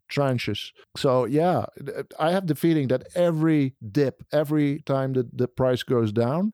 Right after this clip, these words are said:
there is somebody with stronger hands that will, uh, say, "Thank you very much for the coins." They will now, uh, end up in my wallet and they will go in deep cold storage, never to be seen again, uh, or, or at least in the next ten years.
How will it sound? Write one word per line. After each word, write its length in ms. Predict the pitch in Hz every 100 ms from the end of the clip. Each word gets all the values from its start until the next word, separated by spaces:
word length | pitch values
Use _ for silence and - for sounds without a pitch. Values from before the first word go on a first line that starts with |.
| -
there 180 | 131
is 80 | 131
somebody 580 | - 143 139 135 135 131
with 200 | 123 113
stronger 520 | - - 165 180 135
hands 500 | 113 113 110 107 - - - _ _ -
that 220 | 127 120
will, 360 | 123 117 113
uh, 420 | 110 110 107 104 - - _
say, 260 | - 123 117
"Thank 320 | - 170 156
you 80 | 123
very 220 | 131 131
much 260 | 120 120
for 100 | -
the 80 | 131
coins." 600 | - 117 113 110 113 - -
They 160 | 127 127
will 420 | 123 117 107 104 _ -
now, 460 | 139 165 165 160 -
uh, 280 | 147 131 131
end 180 | 151 143
up 140 | 135
in 120 | 143 131
my 220 | 135 143
wallet 520 | 135 127 120 120 -
and 180 | 139 123
they 80 | 120
will 180 | 117
go 420 | 117 117 113 110 101
in 340 | 110 110 107 -
deep 260 | 147 143
cold 280 | - 139 123
storage, 680 | - - 131 127 117 - - -
never 480 | 117 127 160 147 135
to 160 | 139
be 140 | 127 123
seen 400 | - 135 123 117
again, 500 | 107 117 107 131 165 -
uh, 180 | 117 113
or, 360 | 127 117 110
or 180 | - 117
at 80 | 113
least 280 | 131 123 -
in 40 |
the 80 | 123
next 300 | 113 117 -
ten 200 | 127 113
years. 460 | 117 135 98 -